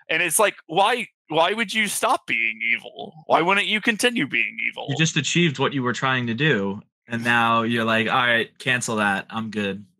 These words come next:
Speaker 2: instead." Like, ah. And
Speaker 1: Well, they
Speaker 2: now the
Speaker 1: didn't
Speaker 2: se-, and now
Speaker 1: achieve, 'cause
Speaker 2: the
Speaker 1: they needed the head to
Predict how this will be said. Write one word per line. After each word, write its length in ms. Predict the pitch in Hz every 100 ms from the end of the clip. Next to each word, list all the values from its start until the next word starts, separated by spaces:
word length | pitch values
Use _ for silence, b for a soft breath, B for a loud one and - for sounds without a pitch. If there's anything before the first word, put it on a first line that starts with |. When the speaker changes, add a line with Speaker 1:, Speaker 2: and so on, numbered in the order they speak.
| _ -
Speaker 2:
instead." 540 | 104 - 104 98 92 87 _ 104
Like, 200 | 92 _ 98
ah. 140 | - _ _ _ _ _ _ _ _ _ _ _
And 80 | 202
Speaker 1:
Well, 140 | 226 226
they 80 |
Speaker 2:
now 80 | 233
the 100 | 285
Speaker 1:
didn't 40 | 277
Speaker 2:
se-, 120 | 220
and 100 | 170
now 60 | 160
Speaker 1:
achieve, 140 | 156
'cause 100 | 147
Speaker 2:
the 20 |
Speaker 1:
they 120 | 208 196
needed 420 | 208 233 226 165
the 120 | 156
head 240 | 151 165 175 170
to 100 | -